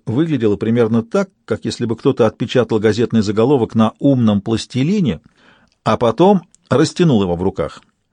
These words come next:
"Звонило много клиентов, мистер Болитер", — доложила Большая Синди.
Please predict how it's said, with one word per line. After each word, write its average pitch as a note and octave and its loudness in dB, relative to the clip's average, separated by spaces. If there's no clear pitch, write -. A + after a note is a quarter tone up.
"Звонило C#3+ 4
много D#3+ 4
клиентов, C#3+ -2
мистер B2+ -2
Болитер", — A2+ 0
доложила A2 0
Большая G#2 -2
Синди. F#2+ -4